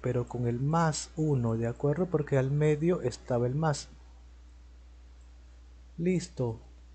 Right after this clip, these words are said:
Y luego, cuando hay un exponente dos en cada uno,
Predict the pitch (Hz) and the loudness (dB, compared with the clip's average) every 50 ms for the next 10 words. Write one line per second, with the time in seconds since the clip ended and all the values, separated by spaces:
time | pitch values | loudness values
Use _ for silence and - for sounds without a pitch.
0 | - - - - - - - 139 139 143 143 156 160 147 139 135 - - 131 127 | -20 -20 -20 -20 -20 -16 -8 -4 -2 0 4 4 4 4 4 2 2 0 0 0
1 | 143 143 151 156 165 175 165 170 160 160 - - 143 139 143 147 147 - 147 139 | 2 2 4 4 4 4 2 2 0 0 0 0 2 2 2 2 2 2 0 2
2 | 139 143 143 - 143 139 139 - 147 147 143 147 143 147 147 156 156 190 233 | 2 2 0 0 0 0 0 2 2 2 4 4 2 2 2 2 2 2 0